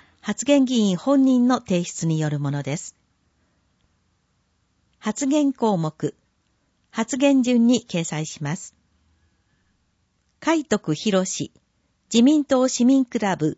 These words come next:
浅南区。平成二十六年八月豪雨災害からの復興。都市農業振興と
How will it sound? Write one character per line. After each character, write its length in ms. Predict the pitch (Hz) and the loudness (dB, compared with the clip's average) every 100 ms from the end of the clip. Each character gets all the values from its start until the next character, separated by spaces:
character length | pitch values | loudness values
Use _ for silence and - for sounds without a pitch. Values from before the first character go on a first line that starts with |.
| _ | _
浅 240 | 175 - 226 | -8 -2 0
南 380 | 202 170 151 147 | 0 -2 -4 -6
区。 240 | 127 - _ _ _ _ _ _ _ _ _ | -8 -10 _ _ _ _ _ _ _ _ _
平 160 | 262 294 | -2 0
成 180 | 285 | 2
二 140 | 269 285 | 2 2
十 180 | 254 220 | 2 0
六 240 | 214 220 | 0 2
年 280 | 202 175 - | 2 2 -4
八 340 | - 202 - 262 | -8 -8 -2 0
月 460 | 240 240 202 196 - | 0 0 -2 -2 0
豪 220 | 233 285 | 2 2
雨 60 | 285 | 0
災 260 | 285 262 | 0 0
害 200 | 226 208 | 2 0
か 140 | - 180 | -2 -2
ら 100 | 165 | -2
の 100 | 131 | -2
復 200 | - - _ | -6 -18 _
興。 340 | 175 151 147 - _ _ _ _ _ _ _ | -2 -2 -2 -8 _ _ _ _ _ _ _
都 140 | - 247 | -2 -2
市 220 | - 302 | 0 2
農 220 | 302 277 | 2 2
業 240 | 214 156 147 | 2 0 -2
振 300 | - 226 240 | 0 0 0
興 260 | 220 202 | -2 -4
と 260 | - 185 | -2 -2